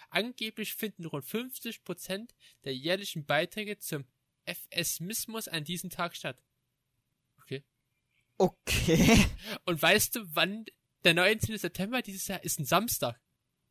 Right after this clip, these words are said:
Speaker 1: Und unser Podcast kommt immer Samstag raus. Das
Speaker 2: Der
Speaker 1: wär-, wir
Speaker 2: neunzehnte
Speaker 1: werden
Speaker 2: September ist in zwei Tage nach deinem Geburtstag.
Speaker 1: Ja, ich weiß.
Speaker 2: Ah,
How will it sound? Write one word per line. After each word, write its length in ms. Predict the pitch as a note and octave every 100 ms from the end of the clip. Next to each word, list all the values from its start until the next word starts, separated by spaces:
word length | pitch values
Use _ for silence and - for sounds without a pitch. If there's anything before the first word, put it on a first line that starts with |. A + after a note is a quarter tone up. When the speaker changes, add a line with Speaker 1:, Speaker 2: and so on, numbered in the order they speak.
| -
Speaker 1:
Und 140 | - F3
unser 220 | E3+ D#3+
Podcast 460 | - B3 - F#3+ E3+
kommt 220 | D#3 -
immer 200 | F3 F#3
Samstag 460 | F3 E3+ F3 E3 D#3
raus. 280 | C3+ - - _ _ _ _ _ -
Das 140 | C3
Speaker 2:
Der 100 | -
Speaker 1:
wär-, 60 | -
wir 40 | C#3+
Speaker 2:
neunzehnte 240 | D3+ C3+
Speaker 1:
werden 140 | E3+
Speaker 2:
September 440 | - C3+ D#3+ E3 D#3
ist 140 | C#3+
in 120 | C#3
zwei 200 | - D#3
Tage 240 | D3+ D3+ D3+
nach 160 | D3
deinem 180 | D3+ D3
Geburtstag. 640 | C#3+ - C4+ - - C#3+ F4+ -
Speaker 1:
Ja, 140 | -
ich 80 | A#2+
weiß. 240 | C3 C3 - - - -
Speaker 2:
Ah, 60 | -